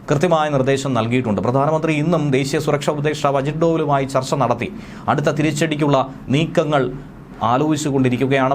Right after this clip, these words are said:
പാകിസ്ഥാനിലേക്കുള്ള ജലമൊഴുക്കിൽ കൂടുതൽ നിയന്ത്രണം ഏർപ്പെടുത്താൻ ഇന്ത്യ തീരുമാനിക്കുമ്പോൾ പാകിസ്ഥാന്റെ ഭാഗത്തു നിന്നും പ്രകോപനം ഉണ്ടാകുമെന്നുള്ളത് സ്വാഭാവികമാണ്. ഇരുപത് ശതമാനം കുറവെങ്കിലും ഈ സീസണിൽ പാകിസ്ഥാനിലേക്ക് ഒഴുകുന്ന ജലത്തിൽ സംഭവിക്കുമെന്നതിൽ സംശയമില്ല. ആയിരത്തി തൊള്ളായിരത്തി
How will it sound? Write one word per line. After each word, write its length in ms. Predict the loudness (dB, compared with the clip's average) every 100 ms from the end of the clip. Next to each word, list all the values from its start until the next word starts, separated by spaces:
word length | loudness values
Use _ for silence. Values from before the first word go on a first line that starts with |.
| 0
പാകിസ്ഥാനിലേക്കുള്ള 680 | -2 0 0 0 -2 2 2 2
ജലമൊഴുക്കിൽ 640 | 2 2 2 0 0 0 0 2
കൂടുതൽ 320 | 2 2 2 0 0
നിയന്ത്രണം 420 | 0 2 2 2
ഏർപ്പെടുത്താൻ 400 | 0 0 0 0 0
ഇന്ത്യ 140 | -2 0
തീരുമാനിക്കുമ്പോൾ 640 | 0 2 2 2 0 2 0 -4 -4 -2
പാകിസ്ഥാന്റെ 460 | -2 -2 0 0 0
ഭാഗത്തു 280 | 0 0 0
നിന്നും 180 | 2 2
പ്രകോപനം 500 | 2 2 0 0 0 0
ഉണ്ടാകുമെന്നുള്ളത് 720 | 0 0 -2 -2 0 0 -2 -4 -18 -20 -16 -4
സ്വാഭാവികമാണ്. 840 | 0 2 2 0 0 0 2 0 -2 -2
ഇരുപത് 260 | 0 0 0
ശതമാനം 420 | 0 0 0 2 0
കുറവെങ്കിലും 420 | 0 0 0 0
ഈ 20 | -2
സീസണിൽ 400 | -2 0 2 2 0
പാകിസ്ഥാനിലേക്ക് 580 | -2 -2 -2 0 0 0
ഒഴുകുന്ന 280 | 0 0 -2 0
ജലത്തിൽ 360 | 0 0 0 0 0
സംഭവിക്കുമെന്നതിൽ 760 | 0 0 0 0 0 2 0 -2 -10 -18 -4 0
സംശയമില്ല. 560 | 0 0 0 0 -2 -6 -10 -20 -20 -12 0 2
ആയിരത്തി 320 | 4 2 0
തൊള്ളായിരത്തി 440 | 2 2 2 2